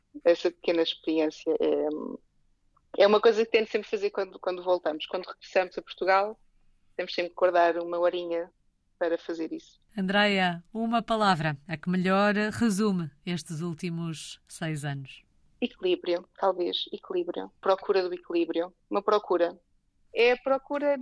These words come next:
Speaker 1: de, de, de, de condições, tanto no trabalho como no nosso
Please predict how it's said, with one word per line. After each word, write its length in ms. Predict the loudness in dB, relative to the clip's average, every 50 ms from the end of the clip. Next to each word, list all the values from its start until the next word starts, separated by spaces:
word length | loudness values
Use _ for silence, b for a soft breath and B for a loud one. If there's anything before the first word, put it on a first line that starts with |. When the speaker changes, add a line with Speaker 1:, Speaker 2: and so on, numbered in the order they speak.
| -6 _
Speaker 1:
de, 500 | -4 -2 -2 0 0 0 -2 -2 -4 -6 _ _ _ _ _ _ _ _ _ _ _
de, 200 | -8 -8 -6 -2
de, 680 | 4 6 8 8 8 8 8 6 4 2 0 -2 -4 -6 -10
de 140 | -14 -20 -6
condições, 720 | 0 0 2 2 0 -4 -2 2 2 4 4 4 2 0 0
tanto 260 | 0 0 -2 0 -4 -6
no 80 | -6
trabalho 600 | -2 -2 0 4 6 6 6 6 6 4 2 -4 -6
como 760 | _ _ -2 -2 -2 -2 -4 -4 -2 -2 0 -2 -2 -4 -6
no 160 | -8 -6 -4
nosso 320 | -2 -2 -2 -2 -6 -16